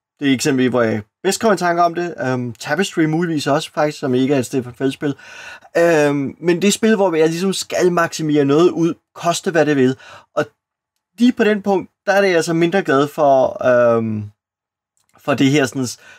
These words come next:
sortiment af mekanikker, øh, hvis der ikke er fleksibiliteten til at gøre forskellige ting og gå forskellige retninger undervejs i spillet.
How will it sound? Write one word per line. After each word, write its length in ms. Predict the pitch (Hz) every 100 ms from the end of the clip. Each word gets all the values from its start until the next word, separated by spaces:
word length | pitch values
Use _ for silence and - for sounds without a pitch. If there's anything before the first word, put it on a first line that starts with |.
| _
sortiment 600 | - 160 147 156 123 143
af 120 | - 143
mekanikker, 800 | 131 135 131 123 139 - 127 123
øh, 60 |
hvis 200 | 127 131
der 80 | 156
ikke 240 | 139 143
er 80 | 165
fleksibiliteten 840 | 143 151 - 139 135 - 160 151
til 200 | 139 151 -
at 200 | 123 -
gøre 340 | 131 123 151
forskellige 380 | 147 139 151 139
ting 180 | 156 143
og 80 | 135
gå 80 | 135
forskellige 320 | 113 151 147
retninger 400 | 120 123 147 131
undervejs 520 | 123 120 117 113 110 -
i 20 |
spillet. 380 | - 117 -